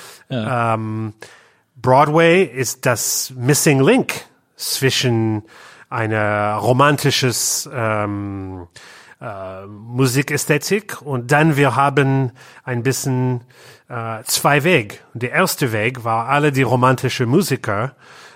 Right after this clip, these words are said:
Speaker 2: äh, könnte entscheiden, weil in klassische Musik als die World War One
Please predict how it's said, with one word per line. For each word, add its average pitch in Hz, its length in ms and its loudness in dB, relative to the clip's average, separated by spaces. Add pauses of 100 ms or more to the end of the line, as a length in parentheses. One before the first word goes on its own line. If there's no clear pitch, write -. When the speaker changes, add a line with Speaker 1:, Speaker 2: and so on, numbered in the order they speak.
Speaker 2:
äh, 113 360 -4
könnte 131 280 0
entscheiden, 123 640 2 (440)
weil 117 180 0
in 110 120 -4
klassische 175 480 0
Musik 113 680 -2
als 123 440 -4
die 113 340 0 (320)
World 147 640 2
War 131 300 6
One 143 440 4